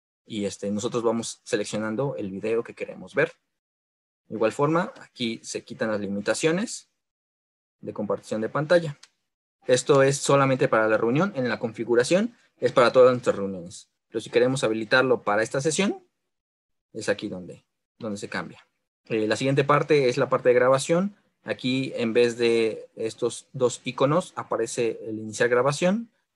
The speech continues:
Se hace una grabación local en las cuentas básicas. Eh, solamente, eh, se grabará en la computadora del anfitrión que inició la grabación. Eh, podremos pausar la grabación, podemos detenerla y al final, al finalizar la grabación o al finalizar la reunión,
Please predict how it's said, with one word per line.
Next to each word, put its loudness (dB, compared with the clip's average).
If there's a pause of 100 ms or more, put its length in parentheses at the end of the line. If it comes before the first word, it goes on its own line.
(300)
Se -2
hace -2
una 0
grabación 0
local 2
en 2
las -2
cuentas -2
básicas. -4 (640)
Eh, -4 (1120)
solamente, 0
eh, -4
se -4
grabará 2
en -6
la -6
computadora 0
del -4
anfitrión -4
que -10
inició -4
la -2
grabación. -2 (480)
Eh, -4
podremos 2
pausar -2
la 0
grabación, -2
podemos -4
detenerla -2
y 0
al 2
final, 0 (100)
al -16
finalizar -4
la 2
grabación 0
o -10
al -10
finalizar -4
la 2
reunión, -4